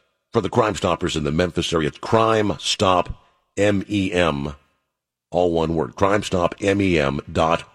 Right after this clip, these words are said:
org. All right, and there's apparently some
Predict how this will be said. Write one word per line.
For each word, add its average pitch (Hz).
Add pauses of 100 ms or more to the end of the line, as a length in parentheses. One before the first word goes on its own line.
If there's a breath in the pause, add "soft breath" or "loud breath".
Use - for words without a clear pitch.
(100)
org. 71 (1160 loud breath)
All 110
right, 92
and 85
there's 90 (140)
apparently 92
some 69